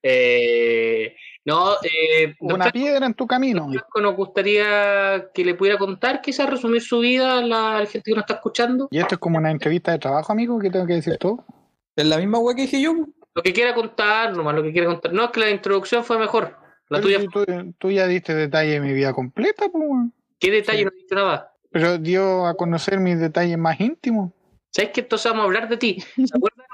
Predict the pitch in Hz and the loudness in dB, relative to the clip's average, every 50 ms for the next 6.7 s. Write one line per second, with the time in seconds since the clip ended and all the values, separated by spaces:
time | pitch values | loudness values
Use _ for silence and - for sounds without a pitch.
0 | - _ _ _ _ _ - - 240 254 262 247 254 254 240 247 262 254 254 247 | -20 _ _ _ _ _ -2 -2 0 0 2 0 0 0 2 2 2 2 2 2
1 | 247 254 254 247 247 247 262 285 285 - - 349 349 359 - - - - - - | 0 0 -2 0 0 0 0 -2 -2 -4 -4 -4 -4 -4 -8 -20 -20 -20 -20 -20
2 | - - _ _ _ _ _ - - _ _ _ - 175 175 170 156 143 143 180 | -20 -20 _ _ _ _ _ -20 -20 _ _ _ -2 0 0 0 0 0 0 0
3 | 190 190 180 165 - - 180 156 139 123 120 - _ _ _ _ - - - _ | 2 0 0 -2 -4 -4 -4 -2 -2 -4 -6 -8 _ _ _ _ -20 -20 -20 _
4 | _ _ - 170 208 202 - 240 226 208 180 156 156 160 160 160 - 175 180 202 | _ _ -2 0 0 0 2 2 2 2 2 2 2 0 0 0 0 -2 0 0
5 | 202 190 190 - 185 180 175 180 175 175 175 208 214 190 165 156 160 151 151 151 | 0 -2 -2 -4 -4 -2 0 0 0 0 0 0 0 0 0 -2 -4 -6 -4 -2
6 | 185 180 175 175 175 - 175 180 180 151 113 - - | -2 0 0 -2 -2 -2 -2 0 0 -2 -2 -6 -10